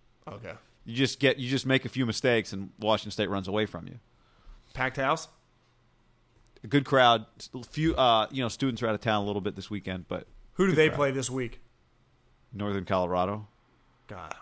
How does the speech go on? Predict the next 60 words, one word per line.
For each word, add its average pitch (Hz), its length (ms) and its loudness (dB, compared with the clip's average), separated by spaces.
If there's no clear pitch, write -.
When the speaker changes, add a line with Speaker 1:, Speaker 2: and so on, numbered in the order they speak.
Speaker 1:
I 110 60 -16
mean, 101 160 -16
Leach 113 260 -14
Speaker 2:
But - 80 -20
Speaker 1:
plays 185 140 6
Speaker 2:
John, 185 200 8
here, 165 120 0
so 190 220 4
their 180 160 6
quarterback 175 400 6
had 127 140 0
no 139 160 6
offers 117 320 6
coming 104 180 0
out 98 120 4
of 87 60 -2
high 90 80 -4
school. 120 300 -10
Goes 147 180 2
to 160 100 2
a 139 60 6
junior 127 240 0
college, 117 320 6
is 95 80 -10
gonna 104 160 -2
gray 92 200 -4
shirt. 101 300 -8
Goes 160 240 6
to 170 80 8
Washington 143 400 8
State 131 200 2
after 117 220 2
one 120 200 0
year 110 160 -2
at 98 40 -6
J 104 200 -4
C, 95 340 -8
s-, - 360 -6
sits - 260 0
for 104 140 -10
three 135 260 -2
years, 101 380 -2
comes 127 240 0
out, 120 160 6
goes 107 120 0
twenty-two 120 440 0
of 101 40 0
twenty-three 104 460 -2
for 104 120 -8
three 101 220 -4
thirty 98 360 0
and 85 80 -8
five 90 240 2
touchdowns 82 420 -6
in 85 80 -12
the 85 60 -12
first - 260 -12
half 80 240 -8
on - 80 -14
Saturday. - 440 -10